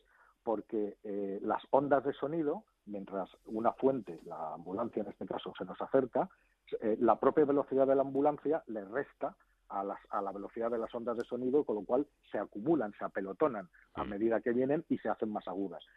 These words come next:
Speaker 1: Y justo lo contrario, cuando pasa y se aleja, se van estirando porque la, a la, al estarse alejando la ambulancia, su velocidad se suma a la del sonido y, eh, y, y tarda cada vez más hasta que lo perdemos, con lo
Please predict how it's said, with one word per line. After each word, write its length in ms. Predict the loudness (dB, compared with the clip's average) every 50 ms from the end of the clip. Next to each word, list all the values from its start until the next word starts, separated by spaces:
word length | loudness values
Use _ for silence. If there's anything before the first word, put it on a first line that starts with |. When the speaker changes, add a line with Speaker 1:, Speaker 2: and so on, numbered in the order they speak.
| -20 -20 _ _
Speaker 1:
Y 80 | -4 0
justo 280 | 2 2 4 4 6 6
lo 80 | 6
contrario, 440 | 6 4 4 6 6 4 6 4 2
cuando 200 | 0 -4 -10 -8
pasa 260 | -6 -6 -4 -2 -2
y 40 | -2
se 140 | 2 4 4
aleja, 400 | 4 4 2 2 0 -2 -2 -2 _ _ _ _ _ _ _ _ -4
se 80 | 0 4
van 160 | 4 4 4
estirando 840 | 2 -2 -4 -8 _ 0 2 4 6 6 6 4 2 0 -2 -2 -2
porque 480 | -4 -8 -8 -8 -8 -8 -8 -8 -8 _ _ _ -10
la, 380 | -6 -4 -4 -4 -4 -6 -8 -8 -8 -8 -6
a 100 | -4 -4
la, 200 | -4 -4 -4 -4 -4
al 160 | -4 -4 -4
estarse 320 | -4 -2 -2 -2 0 0
alejando 380 | 0 0 0 2 0 2 4 4
la 80 | 4 4
ambulancia, 520 | 4 4 4 4 4 2 2 0 0 0 -2 _ _ -4
su 80 | -2 -2
velocidad 380 | 0 0 -2 0 2 2 2 2 0
se 80 | -4 -6 -4 -2 2
suma 280 | 2 2 2 0 -4 -10 _ _ _ _ -6
a 80 | -4 -2
la 120 | -2 -2 -2
del 240 | -2 -4 -4 -6 -4
sonido 460 | -2 -2 2 4 4 4 4 4 2 -2 -14 -20 _ _ _ _
y, 260 | 0 2 2 2 0 0 0
eh, 320 | 2 2 2 2 0 -2
y, 320 | -2 0 0 0 -2 -4 -4
y 60 | 0
tarda 400 | 4 6 6 6 6 6 4 4
cada 240 | 4 4 4 4 4
vez 180 | 0 0 -2 -2
más 240 | -4 -4 -4 -4 -4 -6 -4
hasta 240 | -4 -4 -4 -4 -6
que 80 | -6
lo 120 | -6 -6 -6
perdemos, 440 | -6 -4 0 0 0 2 0 -2 -6
con 140 | -6 -6
lo 60 | -6